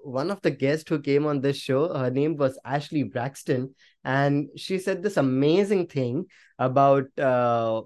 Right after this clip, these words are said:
you know, breaking the chain of hate. And that is, if someone s-, comes to you and says, "You, you know what, you, you're not doing right. Uh, it's, it's not right. And you have to make sure you do this to make it right."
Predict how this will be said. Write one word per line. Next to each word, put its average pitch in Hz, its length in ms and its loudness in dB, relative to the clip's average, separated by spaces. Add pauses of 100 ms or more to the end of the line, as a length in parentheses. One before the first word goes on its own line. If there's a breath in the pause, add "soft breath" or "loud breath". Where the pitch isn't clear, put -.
you 120 120 -4
know, 139 100 -2
breaking 156 540 0
the 170 100 0
chain 156 420 0
of 143 180 0 (420)
hate. 143 400 2
And 127 200 -6
that 139 220 2
is, 139 240 0 (380 soft breath)
if 135 160 0
someone 214 320 2
s-, 175 180 -8 (160)
comes 160 280 0
to 170 80 0
you 151 180 4
and 139 160 -2
says, 147 240 -4
"You, 139 180 -6
you 180 140 -4
know 202 80 -4
what, 151 320 -10
you, 165 260 -8
you're 160 140 -4
not 175 200 -4
doing 165 400 0
right. 131 400 -4 (160)
Uh, 113 400 -4 (1040)
it's, - 200 -8
it's 170 240 -4
not 170 240 2
right. 147 420 2
And 127 180 -2
you 143 120 2
have 139 240 -4
to 160 80 -2
make 151 180 2
sure 160 160 0
you 160 140 0
do 139 160 0
this 170 460 2 (360 soft breath)
to 131 60 -2
make 151 240 4
it 123 160 0
right." 170 300 2